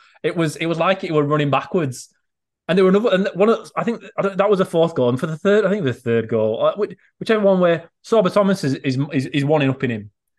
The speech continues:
And, and Tom Edwards is behind him as a shadow, shadow defender, as his second man. And he takes on Sorba Thomas, and Tom Edwards, I shit you not, goes the opposite direction to the way the ball is.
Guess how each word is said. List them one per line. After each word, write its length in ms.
And, 160
and 180
Tom 140
Edwards 220
is 80
behind 280
him 120
as 100
a 60
shadow, 500
shadow 300
defender, 340
as 80
his 160
second 300
man. 220
And 100
he 60
takes 300
on 80
Sorba 280
Thomas, 300
and 180
Tom 180
Edwards, 300
I 140
shit 280
you 140
not, 300
goes 320
the 220
opposite 440
direction 680
to 80
the 100
way 120
the 100
ball 360
is. 280